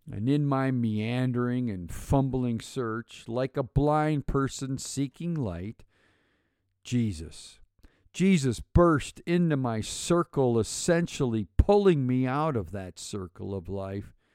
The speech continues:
and into a whole new way of living. I began to go in a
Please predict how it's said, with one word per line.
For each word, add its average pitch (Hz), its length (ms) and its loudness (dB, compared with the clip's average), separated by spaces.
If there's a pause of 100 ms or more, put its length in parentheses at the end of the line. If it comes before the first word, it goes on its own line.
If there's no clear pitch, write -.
(640)
and 104 180 -6
into 117 400 0
a 101 60 0
whole 139 460 2
new 127 280 0
way 110 280 -2
of 101 180 -4
living. 80 380 -10 (800)
I 113 80 -8
began 135 540 2
to 131 80 0
go 127 320 4
in 120 100 2
a 95 140 -2